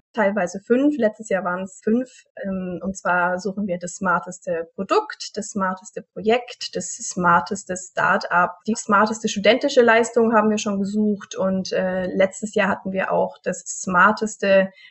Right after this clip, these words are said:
Berliner Projekt. Das war ein Sonderpreis vom Berliner Senat, die uns über unseren Award verliehen haben. Und, ähm, ja, worum geht's da? Wir wollen einfach zum einen die Branche da noch besser vernetzen, ähm, kleineren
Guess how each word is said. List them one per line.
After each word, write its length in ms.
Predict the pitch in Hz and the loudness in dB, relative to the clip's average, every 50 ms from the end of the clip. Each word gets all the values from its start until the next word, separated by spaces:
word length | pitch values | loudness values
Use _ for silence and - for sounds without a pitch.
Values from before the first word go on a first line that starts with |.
| _ _ | _ _
Berliner 600 | - 214 208 214 214 196 220 233 226 208 190 - - - | 2 4 6 6 6 6 8 8 8 8 6 4 0 -6
Projekt. 500 | - 185 180 165 156 127 117 - - - | -6 -4 -2 2 4 2 2 2 -2 -12
Das 160 | - - - - | -12 -12 -4 2
war 180 | 175 165 160 | 4 4 4
ein 140 | - 175 190 | 4 2 0
Sonderpreis 600 | 190 180 180 185 180 170 170 - - 165 156 160 | 2 2 2 2 0 -2 -2 -2 -2 -2 -2 -2
vom 140 | - - 175 | -4 -6 -4
Berliner 360 | 170 165 170 170 175 190 160 | -2 -2 -2 -2 -2 -2 -2
Senat, 520 | 165 - 165 175 175 160 165 175 - - - - | -2 -2 -2 -2 2 2 2 2 2 -2 -10 -8
die 160 | - 165 151 | -6 -6 -4
uns 200 | 160 175 180 - - | -4 -6 -8 -8 -8
über 160 | 185 190 - | -8 -6 -6
unseren 280 | 175 175 156 156 165 | -6 -6 -8 -6 -8
Award 480 | 156 165 190 160 143 127 - - - - _ | -8 -6 -4 -2 -2 -2 -2 -4 -8 -12 _
verliehen 540 | - - 214 202 196 202 202 196 190 170 - - - | -6 -2 0 2 2 2 2 2 0 -2 -4 -8 -10
haben. 520 | - - 156 151 151 - 147 165 170 - _ - | -6 0 2 2 2 2 0 -4 -4 -6 _ 0
Und, 280 | - - 202 196 196 - | 2 2 2 2 4 4
ähm, 180 | 190 202 202 214 | 4 6 6 6
ja, 180 | 220 214 214 | 8 8 8
worum 280 | 240 220 226 220 220 220 | 8 8 8 6 4 8
geht's 260 | 226 226 233 233 - | 8 6 6 6 4
da? 320 | - 254 240 247 254 240 | 4 6 8 8 8 6
Wir 100 | 233 220 | 4 4
wollen 220 | 208 214 214 214 196 | 4 4 4 4 2
einfach 460 | - 196 208 220 - 214 208 208 - - - | 0 0 0 0 2 4 4 4 4 -2 -8
zum 140 | - 220 208 | -4 -2 -2
einen 400 | 185 185 196 220 220 220 220 214 _ _ _ _ | 0 0 0 0 2 0 0 -2 _ _ _ _
die 260 | - 202 - 220 - _ | -14 -10 -10 -10 -10 _
Branche 340 | 196 190 208 226 226 233 226 | -2 0 2 2 0 0 0
da 120 | 214 196 | -2 0
noch 160 | 196 202 - | -2 -2 -2
besser 260 | - 202 202 - 196 | -2 -2 0 0 -2
vernetzen, 680 | - - 214 190 190 196 196 - - - 247 247 247 254 247 | -4 -2 -6 -4 -4 -4 -4 -6 -4 -2 0 2 2 0 0
ähm, 480 | - 214 202 196 202 202 208 202 190 196 _ _ _ _ _ _ _ _ _ | -2 -2 0 0 0 0 -2 -2 -4 -6 _ _ _ _ _ _ _ _ _
kleineren 760 | - 214 185 180 196 208 220 214 208 220 220 220 214 214 214 | -2 2 2 4 4 4 2 2 2 2 2 2 2 2 0